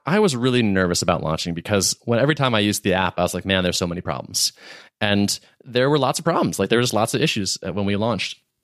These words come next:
But what surprised me was how forgiving our early customers were. It's like, on our, on our early calls, like, I would demo the app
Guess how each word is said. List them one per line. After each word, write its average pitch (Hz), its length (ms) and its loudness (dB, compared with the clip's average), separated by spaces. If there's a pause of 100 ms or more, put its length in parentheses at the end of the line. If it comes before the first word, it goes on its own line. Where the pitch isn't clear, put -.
(140)
But - 420 -2 (540)
what 117 140 4
surprised - 640 0
me 98 340 0 (420)
was 104 420 2 (140)
how 147 680 -2 (640)
forgiving 98 600 0 (480)
our 101 160 0
early 95 160 0
customers 87 460 -2
were. 85 200 0 (880)
It's - 120 -14
like, 117 120 2
on 120 120 2
our, 123 120 0
on 123 120 2
our 120 100 2
early 131 200 2
calls, 127 460 0
like, 95 80 0
I 95 60 2
would 95 120 0
demo 110 220 2
the 104 140 2
app 98 300 -2